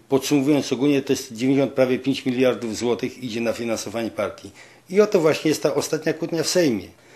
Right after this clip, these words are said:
Jeśli jest finansowanie i jeśli weszłyby w Jowy, tak jak w systemie angielskim, to każdy obywatel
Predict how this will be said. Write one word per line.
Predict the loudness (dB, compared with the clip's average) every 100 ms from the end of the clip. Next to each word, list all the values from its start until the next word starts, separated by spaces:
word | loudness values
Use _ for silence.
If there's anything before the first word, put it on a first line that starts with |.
| -20 -20 -20 -14 -4
Jeśli | 4 4 4 2 4 4 0 -8 _ -14
jest | 0 4 4 2
finansowanie | 2 4 2 2 4 4 4
i | 4
jeśli | 2 0 -2
weszłyby | -4 2 2 4 0 2 2
w | 4 4 4
Jowy, | 4 4 0
tak | -2 -2
jak | -2 -4
w | -8
systemie | -8 -4 0 2
angielskim, | 2 0 -2 -6 -6 -6 -6 -12 -20 -20 -6
to | 0
każdy | 4 4 4 4
obywatel | 4 4 4 4 0 -6